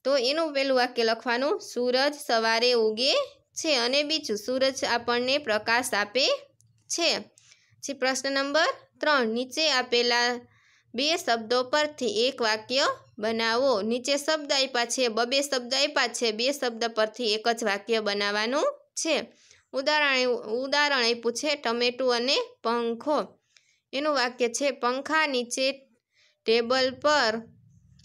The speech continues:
ટમેટું પડ્યું છે." તે રીતે વાક્ય બનાવવાનું છે. તેમાં પહેલા શબ્દ આપ્યો છે મોબાઈલ અને બોલપેન. એનું વાક્ય બનાવવાનું, "મેં તમારો મોબાઈલ નંબર બોલપેનથી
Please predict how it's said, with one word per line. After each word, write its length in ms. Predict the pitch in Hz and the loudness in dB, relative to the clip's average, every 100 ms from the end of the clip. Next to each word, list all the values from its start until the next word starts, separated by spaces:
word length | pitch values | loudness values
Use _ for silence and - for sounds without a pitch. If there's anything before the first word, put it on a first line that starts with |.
| - 226 | -8 -4
ટમેટું 500 | 240 254 254 294 - | 0 0 0 -4 -2
પડ્યું 540 | 208 214 254 349 480 - _ _ | -2 0 2 2 0 -6 _ _
છે." 360 | - 330 233 | -4 0 0
તે 280 | - - 254 | -2 0 0
રીતે 240 | 269 269 262 | 0 0 0
વાક્ય 360 | 240 240 247 | 0 0 0
બનાવવાનું 720 | 233 240 240 247 294 494 494 - | 2 0 2 0 2 0 -2 -6
છે. 240 | - 277 | 0 0
તેમાં 300 | 220 233 247 | 2 0 0
પહેલા 320 | 240 262 294 | 0 2 2
શબ્દ 340 | 302 269 240 226 | 0 -2 -4 0
આપ્યો 320 | 233 233 233 | 0 0 -2
છે 340 | 233 294 311 - _ | 0 -2 -2 -6 _
મોબાઈલ 540 | 214 226 226 247 294 302 214 | -2 -2 0 0 0 -2 -4
અને 240 | 214 247 | -2 -2
બોલપેન. 760 | 233 208 208 208 208 262 190 185 _ _ _ _ | 0 2 2 0 0 0 0 -4 _ _ _ _
એનું 200 | - 285 | -4 -2
વાક્ય 320 | 285 254 254 240 | 0 -2 0 0
બનાવવાનું, 760 | 226 226 226 226 269 330 277 | 0 0 0 0 0 -2 -2
"મેં 440 | 220 220 262 320 330 | 0 2 2 0 0
તમારો 540 | 220 214 208 214 226 | 0 0 0 2 0
મોબાઈલ 480 | 233 294 285 285 254 | 2 2 2 2 0
નંબર 380 | 226 214 220 220 | 0 2 2 2
બોલપેનથી 880 | 208 220 226 240 233 254 269 320 | 2 0 2 0 0 -2 -2 -2